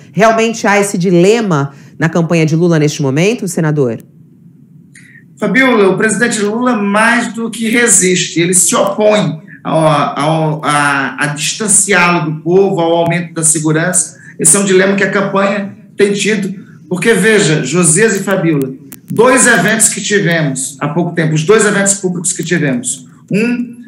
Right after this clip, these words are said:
Speaker 2: foi um comício de Lula em Uberlândia, há duas semanas. O outro, na semana passada, o lançamento das diretrizes de programa de governo. Nos dois, houveram tentativas de ataque de agressões. No de Uberlândia, já está comprovado,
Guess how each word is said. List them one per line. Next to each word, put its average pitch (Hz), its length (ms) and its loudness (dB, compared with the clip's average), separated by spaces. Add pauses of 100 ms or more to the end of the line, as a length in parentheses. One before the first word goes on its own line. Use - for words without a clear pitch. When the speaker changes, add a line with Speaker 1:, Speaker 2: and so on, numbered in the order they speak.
(140)
Speaker 2:
foi 196 600 4
um 196 160 -2
comício 202 440 0
de 196 100 0
Lula 196 280 2
em 202 100 0
Uberlândia, 180 840 0
há 143 100 -4
duas 170 280 2
semanas. 156 640 0 (200)
O 160 160 2
outro, 220 400 2 (220)
na 185 100 0
semana 196 420 0
passada, 185 460 0
o 196 40 4
lançamento 185 420 -2
das 180 140 -4
diretrizes 175 640 -2 (260)
de 185 80 0
programa 170 400 2
de 156 100 2
governo. 139 480 0 (400)
Nos 254 260 2
dois, - 680 2 (140)
houveram 226 420 2
tentativas 220 960 -2
de 214 200 -2
ataque 214 520 0
de 208 120 -2
agressões. 196 840 -2 (380)
No 247 220 2
de 208 100 2
Uberlândia, 214 760 2
já 175 180 -2
está 180 240 -2
comprovado, 185 840 -2